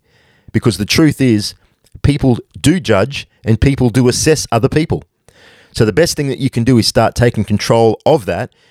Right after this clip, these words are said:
and the kind of image that you want to put out there in society, because at the end of the day, you only get the respect that you demand. And if you don't give a shit about what people think about you, it shows. It shows in the way that you present yourself, your appearance, the way you talk, the way you,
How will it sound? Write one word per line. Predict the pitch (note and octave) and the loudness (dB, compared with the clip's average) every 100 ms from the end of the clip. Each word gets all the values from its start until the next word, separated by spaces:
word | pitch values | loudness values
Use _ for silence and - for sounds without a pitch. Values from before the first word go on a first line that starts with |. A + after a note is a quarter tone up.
| _ - | _ -6
and | A2 | -2
the | |
kind | G#2+ B2+ A#2+ | 0 2 2
of | G#2 - | 0 0
image | E3 E3 A#2 | 2 2 0
that | - - | -4 0
you | G#2 | 2
want | F#2+ | 4
to | |
put | F#2 - | 2 2
out | F#2+ F#2+ | 2 2
there | F#2 | 2
in | F#2 | 2
society, | - F2 G2 G2 G2 | 0 -2 2 2 2
because | F#2+ - C#3 B2+ | 0 0 0 0
at | B2 | 0
the | D#3 | 0
end | D#3 | 0
of | |
the | G2+ | 0
day, | G#2+ G#2+ G#2+ - _ _ _ _ | 0 2 2 -2 _ _ _ _
you | - G#2+ | -2 -2
only | C3 C#3 D3 | 2 2 2
get | B2+ B2+ | 0 0
the | B2 | 2
respect | A2 - - A#2 - | 0 0 0 -2 -4
that | - | -2
you | A2 | 0
demand. | G2 G2+ F2+ D#2+ | 2 2 2 2
And | F2+ | 0
if | F#2+ | 0
you | G#2 | 2
don't | C3+ D#3 | 0 0
give | D3+ | -2
a | |
shit | C3 - E3+ | -2 0 0
about | A#2 G#2+ - _ _ _ _ | 2 2 0 _ _ _ _
what | - B2+ | 0 0
people | - C#3 A#2 | 0 -2 -2
think | - - | -2 -2
about | A2 G#2 G#2 | 0 0 0
you, | A2 G#2+ | -2 -2
it | C3 | -2
shows. | - E3 C#3 E2+ | 0 2 2 0
It | C#2 | -4
shows | - A#2+ G#2+ | 0 2 2
in | A2 | 2
the | G2+ | 2
way | G2+ G2+ | 4 2
that | F#2+ | 0
you | G2+ | -2
present | - F2+ B2+ C#3 | 0 2 0 -2
yourself, | B2+ - B2 - | -2 2 2 2
your | F2+ | -4
appearance, | - C3 C#3 C3 - | 0 4 4 2 -2
the | A2 | 0
way | G2+ | 0
you | F#2 | 0
talk, | - C#3+ D3 C#3+ - _ - - _ - | 0 2 4 2 -6 _ -20 -20 _ 0
the | |
way | G#2 G2 | 2 2
you, | F#2 F#2+ F#2+ F#2 | 2 2 2 2